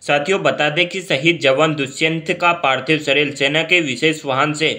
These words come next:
उनके गांव लाया जाएगा, जहां राष्ट्रीय सम्मान के साथ शहीद जवान दुष्यंत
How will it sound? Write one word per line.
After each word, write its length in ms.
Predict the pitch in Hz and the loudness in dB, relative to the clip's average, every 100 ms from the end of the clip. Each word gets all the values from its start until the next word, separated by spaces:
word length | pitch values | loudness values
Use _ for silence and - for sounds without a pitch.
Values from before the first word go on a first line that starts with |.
| - - - | -8 -16 -4
उनके 320 | 143 147 180 | -2 2 0
गांव 260 | 143 139 160 | 2 0 2
लाया 260 | 139 135 147 | 2 2 2
जाएगा, 680 | 135 135 131 135 110 - 120 | 2 0 0 -2 -2 -10 -6
जहां 300 | 135 147 175 | -2 0 2
राष्ट्रीय 460 | 151 127 - 165 165 | 2 0 0 0 0
सम्मान 500 | 160 135 139 147 147 | 0 -2 0 -2 -2
के 100 | 156 | -4
साथ 340 | 151 139 135 | 0 -2 -2
शहीद 300 | 147 139 165 127 | -4 0 0 0
जवान 360 | 127 147 151 | 0 2 0
दुष्यंत 560 | 131 127 - 151 151 | -2 -6 -2 -2 -2